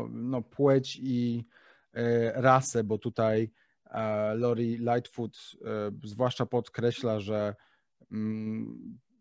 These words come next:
przeważają, a, biali mężczyźni. E, no i mówi tak, wstyd, że, e, że w dwa tysiące dwudziestym pierwszym roku korpus prasowy przy ratuszu,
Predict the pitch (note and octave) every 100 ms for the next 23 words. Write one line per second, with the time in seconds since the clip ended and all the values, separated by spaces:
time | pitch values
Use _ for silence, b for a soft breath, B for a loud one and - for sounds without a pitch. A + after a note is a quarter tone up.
0 | _ - B2+ A#2+ A#2 C3 C3+ B2 A2+ G#2
1 | G2+ - _ _ _ _ - G#2+ G#2+ G2+
2 | G#2 A#2+ A#2 A#2 A#2 A2 - - G#3+ D3
3 | A#2 A2+ B2+ G3 G#3+ _ _ _ _ -
4 | A2+ A#2 A2+ A2+ A2+ B2+ D#3 F3+ F3 E3+
5 | E3+ D3+ - F3 B2 - - - - A#3
6 | E3 C3 D3+ C#3+ b b b - B2 B2
7 | B2 A#2+ - - - - B2 C3 B2+ B2+
8 | A#2+ B2+ A2+ B2 D#3 D#3 D#3 C3+ B2+ D3+
9 | D#3+ C#3+ C#3 C#3 - B2+ F3 - D3+ D3
10 | F3+ - D#3 - C#3 - D3+ D3+ - C3+
11 | A#2+ A#2+ F3+ - G#3 B3